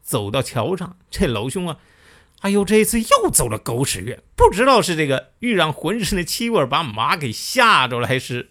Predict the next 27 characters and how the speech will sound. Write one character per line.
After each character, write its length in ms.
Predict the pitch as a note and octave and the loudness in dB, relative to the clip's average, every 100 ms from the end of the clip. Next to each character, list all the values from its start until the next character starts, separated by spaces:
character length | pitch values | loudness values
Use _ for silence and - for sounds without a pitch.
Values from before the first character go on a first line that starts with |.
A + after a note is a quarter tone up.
| _ | _
哎， 140 | - A2 | -8 -8
咋 240 | - - | -6 -6
的， 120 | A#2 - _ _ _ - | -6 -8 _ _ _ -6
马 220 | G#2 A2 | 0 2
呀 180 | C3+ - _ _ _ - | 2 0 _ _ _ 0
到 140 | D#3 | 0
桥 220 | A#2+ E3 | 2 0
上 140 | G3 D3+ | 0 -2
以 80 | |
后 60 | D#3 | -2
就 120 | F3+ | -2
受 220 | F3 A3 | 0 0
惊 200 | C#3+ G#3+ | 0 -2
了。 160 | G#3+ - _ _ _ _ - | -2 -6 _ _ _ _ -2
哎， 300 | C3 F#3 - - | -2 -2 -8 -2
赵 320 | C#4+ A#3 C#3+ | 2 2 0
襄 240 | B2+ F#3 | -4 -4
子 140 | D3 D#3+ | -4 -8
又 400 | B3 D#4+ A#3+ D#3 | -2 0 2 2
让 240 | G3 E3+ | 0 -2
人 160 | D3+ G#3 | -4 -2
一 120 | G#3 | -4
搜， 640 | - - - B3 A#3+ - | -4 -8 2 2 2 -4
毫 380 | - - C#3 F3+ | -10 0 2 2
不 140 | D3+ C3+ | 0 -4
费 200 | D3+ C3+ | -4 -4
劲 220 | C#3+ | -8